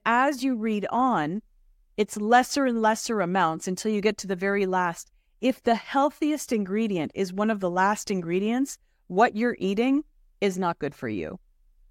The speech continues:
So these are a few things to keep in mind. I started looking into a lot of this after my heart surgery because I had this overwhelming desire to repair the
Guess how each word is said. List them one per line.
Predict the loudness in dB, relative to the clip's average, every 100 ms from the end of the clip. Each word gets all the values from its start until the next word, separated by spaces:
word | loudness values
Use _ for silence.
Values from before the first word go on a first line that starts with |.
| _ _ _ _ _ _ _
So | 4 6 4
these | -4 -2 0 2
are |
a | 0
few | 0 -2
things | 0 -2 -2
to | -8
keep | -6 -4
in | -2 -2
mind. | 0 0 -2 -2
I | 0 2 0 -4 -10 _ _ _ _ _
started | -8 2 4 4 2
looking | 0 0 0
into | 0 -2 0 0
a |
lot | 2 4 4
of | 2 -2
this | -4 -6 -10 -6
after | 0 0 0 -2
my | -2 -2
heart | -2 -4 -4
surgery | -4 -4 -4 -4 -6 -8 _ -20 _ _ -20 _ _ _
because | -2 0 2 4 2 0 -12 _ _ _ 0
I | 2 2
had | 0 -4 0 2 2 0 -6 -8
this | -4 -4 -6 0
overwhelming | 2 4 2 0 -2 -2 -2 2 2 4 4 2
desire | 0 -2 0 0 0 -2 -4 _ _ _ _ _ _ _
to | -4 0 0 0 0
repair | 0 0 -2 -10 -2 2 2
the | 2 -2